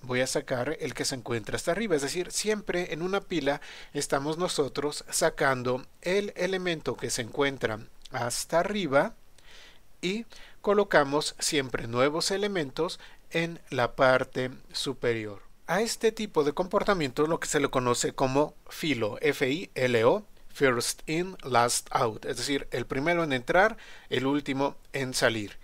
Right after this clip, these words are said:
Si yo creo mi pila y el primero en entrar es el azul, bueno, cuando yo vaya retirando los elementos, el último en salir va a ser el azul. Entonces, esa es la manera como funciona el stack, es una pila.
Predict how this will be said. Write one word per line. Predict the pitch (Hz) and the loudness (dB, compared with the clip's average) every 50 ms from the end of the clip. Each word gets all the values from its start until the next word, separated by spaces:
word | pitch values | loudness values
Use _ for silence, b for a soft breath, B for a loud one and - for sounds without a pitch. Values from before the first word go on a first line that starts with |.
| B B B B B B B B B | B B B B B B B B B
Si | - - 135 | -8 -6 0
yo | 135 156 - | 0 0 2
creo | - 170 170 | 2 2 2
mi | 165 170 156 | 2 -2 -2
pila | - 190 175 156 | -2 0 2 2
y | 139 123 | 2 2
el | 117 | -2
primero | - - 120 127 131 139 | -2 -4 0 0 0 0
en | 143 | 0
entrar | 147 151 - 165 147 143 127 123 | -4 -2 2 4 4 4 4 0
es | 120 - - | -2 -2 -4
el | 170 185 | -2 0
azul, | 208 202 - - 175 175 208 226 b b b b b b b | 0 -2 0 -2 -2 -4 -4 -8 b b b b b b b
bueno, | 139 151 160 160 | -2 -2 -2 -2
cuando | - 131 120 120 | -2 -4 -4 -2
yo | 117 135 165 | -2 -2 0
vaya | 185 214 202 180 170 151 | 0 0 -2 0 -2 -2
retirando | 143 139 - 147 147 156 160 156 123 117 117 | -2 -2 -4 -2 2 2 2 2 2 -2 -4
los | 113 135 156 180 180 - - - - | -2 -2 -4 -4 -4 -6 -8 -8 -6
elementos, | - 175 180 190 180 170 147 127 120 - 151 151 - - - | -6 -4 -4 -4 -4 -4 -6 -6 -6 -6 -6 -6 -6 -10 -10
el | 131 113 113 | -10 -8 -6
último | 117 117 - 143 131 135 147 | -8 -6 -6 -6 -4 -4 -4
en | |
salir | 147 - - 165 143 127 127 151 B B B B B B B - | -2 -2 -2 -2 -2 -2 -4 -4 B B B B B B B 0
va | 117 117 120 120 131 139 151 - | 2 4 4 4 2 -2 -8 -10
a | - 135 117 | -8 -6 -4
ser | - 135 117 113 113 127 131 - - - | -2 0 0 0 0 0 -4 -6 -8 0
el | - 147 131 120 | 2 2 4 4
azul. | 117 113 - 123 104 98 98 101 - - - B B B B B B B B B B - | 4 2 2 -6 -6 -10 -14 -16 -18 -18 -18 B B B B B B B B B B -10
Entonces, | 175 208 208 240 220 190 - 180 185 190 - - - | -8 -2 0 0 0 0 0 -2 -2 -2 -4 -8 -8
esa | - 208 180 - | -8 -4 -2 -2
es | 202 190 | -2 0
la | 180 | 0
manera | 160 151 147 151 156 151 | -2 0 2 2 0 0
como | - 147 135 127 | 0 -2 -4 -4
funciona | - 139 127 113 - 135 117 117 117 | -4 -4 -4 -2 0 0 2 2 0
el | 110 110 | 0 0
stack, | 113 - - 147 120 - | -2 2 2 0 0 0
es | - 139 - - | -8 -8 -6 -6
una | 151 131 135 - | -6 -6 -8 -8
pila. | - 202 175 135 110 101 - | -6 -6 -4 -4 -4 -6 -8